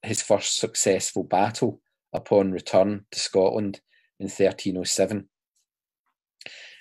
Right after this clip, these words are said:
And now this is another way of looking at Bannockburn, uh,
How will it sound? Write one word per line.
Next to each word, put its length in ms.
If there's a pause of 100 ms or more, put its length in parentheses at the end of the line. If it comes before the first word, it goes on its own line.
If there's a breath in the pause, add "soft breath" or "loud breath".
(160 loud breath)
And 140
now 240 (540)
this 200
is 320 (640)
another 320
way 120
of 120
looking 260
at 160
Bannockburn, 680 (340)
uh, 560